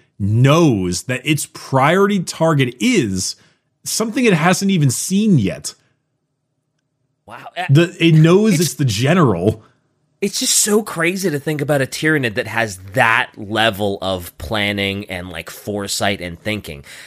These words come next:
Speaker 2: 'Cause, like, normally it's just, oh, it's a hive fleet that's just gonna overrun you, period. Do they need strategy? Not really, 'cause they have just overwhelming numbers. And, like, to know that there are Tyranids that can plot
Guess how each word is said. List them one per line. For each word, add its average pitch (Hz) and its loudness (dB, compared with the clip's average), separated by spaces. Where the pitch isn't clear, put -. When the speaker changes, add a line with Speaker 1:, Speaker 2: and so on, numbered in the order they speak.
Speaker 2:
'Cause, 180 0
like, 180 4
normally 180 4
it's 160 0
just, 156 -4
oh, 139 4
it's 135 -2
a 127 -2
hive 127 0
fleet 123 -6
that's 107 -10
just - -8
gonna 117 -2
overrun 95 -6
you, 69 -16
period. 85 -4
Do 135 -2
they 139 2
need 139 0
strategy? 139 -2
Not 123 -2
really, 113 0
'cause 107 -10
they 123 2
have 104 -4
just 101 -8
overwhelming 104 -2
numbers. 82 -8
And, 131 0
like, 117 0
to - -8
know 110 0
that 135 -4
there 104 0
are 92 -4
Tyranids 107 -4
that 82 -8
can 85 -12
plot 98 0